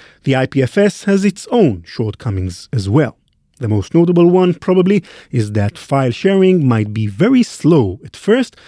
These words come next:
when the file is present on a single node only,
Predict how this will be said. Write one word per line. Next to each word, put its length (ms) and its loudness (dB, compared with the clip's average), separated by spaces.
when 140 -2
the 220 -4
file 500 0
is 180 -4
present 540 -4
on 320 -2
a 80 -2
single 500 -2
node 400 -4
only, 380 -2